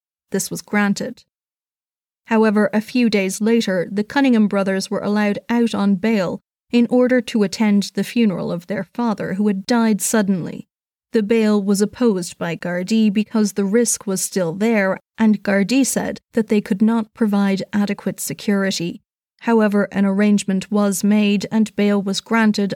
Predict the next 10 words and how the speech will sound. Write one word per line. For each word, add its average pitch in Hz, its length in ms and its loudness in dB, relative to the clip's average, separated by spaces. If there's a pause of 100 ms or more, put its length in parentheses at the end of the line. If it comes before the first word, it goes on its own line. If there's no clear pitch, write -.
on 214 300 2
compassionate 214 760 -2
grounds. 165 720 -6 (1300)
The 226 140 2
four 269 260 2
men 214 460 2
charged 202 520 0
in 185 140 -2
connection 202 580 0
with 185 140 -2